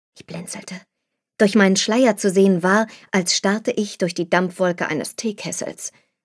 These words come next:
Aber der Felshügel, auf dem die Kathedrale stand, war so hoch und die Landschaft von Traum so weit und die Luft so klar,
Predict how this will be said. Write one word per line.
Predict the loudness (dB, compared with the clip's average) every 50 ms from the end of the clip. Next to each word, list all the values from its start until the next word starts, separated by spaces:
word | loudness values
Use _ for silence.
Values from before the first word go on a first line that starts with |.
| _ _
Aber | 0 2 2 2
der | 2 2 0
Felshügel, | -2 -4 -6 -6 -4 -2 -2 0 2 2 2 2
auf | 0 0 -2
dem | 0 0 2
die | 0 0
Kathedrale | -2 -4 -4 -4 -4 -2 -2 0 0 0 0
stand, | -2 0 0 2 2 2 0 0 0
war | 0 0 0 0
so | 0 0 0 0 2 2
hoch | 2 4 4 4 2 0 -6 -16 _ -16 _
und | -12 -12 -12 -10
die | -4
Landschaft | 2 2 4 4 2 0 -2 -4 -6 -6 -6
von | -6 -6 -6 -6
Traum | -8 -4 -2 0 0 0 0
so | 0 -2 -4 -4 -4
weit | -2 2 4 4 4 4 2 -2 -10 -16 -18 _ _ _
und | -8 -8 -6 -6
die | -4 0
Luft | 0 0 0 0 -6 -12 -8
so | -6 -6 -6
klar, | -6 -6 -4 -2 0 0 -2 -2